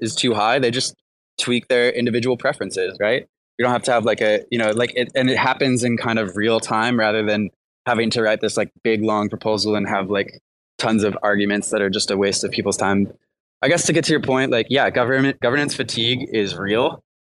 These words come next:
but it's also nothing new. Like, anyone <laughs> who's worked with groups of humans is, like, realized the, the pain of working with groups of humans. It's just how things are. And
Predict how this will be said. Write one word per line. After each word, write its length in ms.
but 160
it's 140
also 220
nothing 340
new. 280
Like, 220
anyone 280
<laughs> 0
who's 200
worked 220
with 140
groups 260
of 80
humans 420
is, 300
like, 240
realized 640
the, 260
the 60
pain 440
of 280
working 300
with 160
groups 240
of 100
humans. 380
It's 160
just 300
how 120
things 240
are. 260
And 200